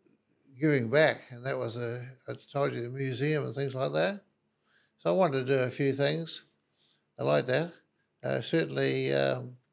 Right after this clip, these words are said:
I got a, a heap of dough when I sold everything.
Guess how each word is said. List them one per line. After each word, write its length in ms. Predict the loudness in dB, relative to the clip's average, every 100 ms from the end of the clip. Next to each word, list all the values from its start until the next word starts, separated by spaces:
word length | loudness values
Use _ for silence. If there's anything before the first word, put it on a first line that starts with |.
| _ _ _ _ _ -4
I 120 | -2
got 200 | 4 4
a, 260 | 4 0 -4 -16 _ _ _ _ _ _ _ _ _ _
a 340 | -8 -4 -2 -4 -8 -18 _ 0
heap 180 | 2
of 120 | 4 4
dough 300 | 4 6 4
when 300 | 2 -2 -6 -10 -12 -8
I 140 | -6
sold 340 | 0 2 2 2
everything. 560 | 0 -2 -4 -6 -8